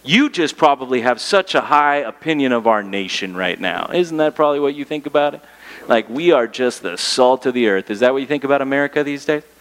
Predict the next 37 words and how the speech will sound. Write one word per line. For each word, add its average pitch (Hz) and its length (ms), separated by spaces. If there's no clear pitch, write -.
Or 131 160
do 127 80
many 160 300
people, 131 420
like 143 260
myself, 127 600
sometimes 160 720
feel 120 380
like 139 260
we 143 180
have 131 180
hit 139 260
an 120 140
all-time 135 800
low 110 460
here 120 340
in 104 120
America, 92 580
right? 180 240
And 113 100
if 107 100
you're 117 80
not 156 280
careful, 160 500
what 127 140
I 170 200
hear, 120 280
and 143 100
I 160 160
even 123 220
see 160 200
Christians 123 540
put 185 240
stuff 120 320
like 117 280
this 123 260
on 117 160